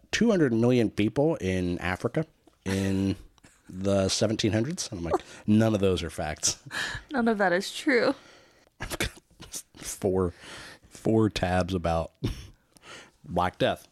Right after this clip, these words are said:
Speaker 1: plague, the Black Death, population decline in Europe resulting from the plague. <laughs> I'm like, it's grim.
Speaker 2: It's really gonna mess up your Google search history.
Speaker 1: Yeah, Google's gonna be like, "You know what this guy likes? The plague."
Speaker 2: The plague.
Speaker 1: All right, so the Black Plague,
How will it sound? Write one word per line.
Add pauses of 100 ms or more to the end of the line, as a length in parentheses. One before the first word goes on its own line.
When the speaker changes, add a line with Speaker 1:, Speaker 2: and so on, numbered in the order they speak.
(100)
Speaker 1:
plague,
the
Black
Death,
population
decline
in
Europe
resulting
from
the
plague.
<laughs>
I'm
like, (840)
it's
grim. (960)
Speaker 2:
It's
really
gonna
mess
up
your
Google
search
history.
Speaker 1:
Yeah,
Google's
gonna
be
like,
"You
know
what
this
guy
likes? (720)
The
plague."
Speaker 2:
The
plague. (680)
Speaker 1:
All
right,
so (220)
the
Black
Plague,